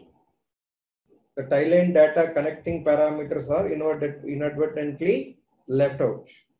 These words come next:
Mistakenly, he has forgotten the tie line data. Okay. Now, the load flow program is run without the tie line data. Then what will happen?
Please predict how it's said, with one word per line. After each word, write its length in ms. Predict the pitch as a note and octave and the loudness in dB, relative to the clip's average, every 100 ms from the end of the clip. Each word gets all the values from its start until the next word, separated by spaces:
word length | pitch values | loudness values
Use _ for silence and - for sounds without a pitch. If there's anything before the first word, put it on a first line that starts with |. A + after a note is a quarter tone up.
| _ _ - | _ _ -10
Mistakenly, 560 | C3+ D3+ D#3 D#3+ D#3 | -6 -2 0 0 -2
he 60 | D3+ | 0
has 180 | D3 - | -2 -2
forgotten 480 | C#3+ C#3+ D3 C#3+ C#3+ | -4 -2 -2 -2 -4
the 80 | C#3 | 0
tie 200 | C3+ C3+ | 0 2
line 260 | C3+ C3 | 0 0
data. 320 | A#2+ A2 - - - _ _ _ _ _ _ _ - | -2 -4 -8 -18 -20 _ _ _ _ _ _ _ -14
Okay. 440 | D#3+ D#3+ C#3+ - - - - _ - | -10 -6 -6 -6 -16 -20 -20 _ -8
Now, 500 | D3+ F#3+ C3+ - - _ _ - | 2 4 4 0 -12 _ _ -4
the 100 | D3+ | 2
load 300 | D#3+ G3 - | 4 4 4
flow 220 | G3+ G3 | 4 4
program 400 | F#3 F3 F3+ F3+ | 2 2 2 2
is 120 | D#3 | 0
run 280 | C3+ D3+ G3 | 0 2 2
without 360 | E3+ E3+ F3+ F3 | 2 4 4 4
the 80 | |
tie 180 | E3+ D3+ | 2 2
line 200 | D#3 D#3 | 0 0
data. 520 | C3 C3+ C#3+ - - - _ _ _ _ _ - | 0 2 2 -2 -6 -18 _ _ _ _ _ -8
Then 140 | D#3 | -2
what 180 | D3+ D#3 | 0 2
will 140 | F3 D3+ | 2 0
happen? 400 | C#3+ C#3 A#2 | -2 -4 -6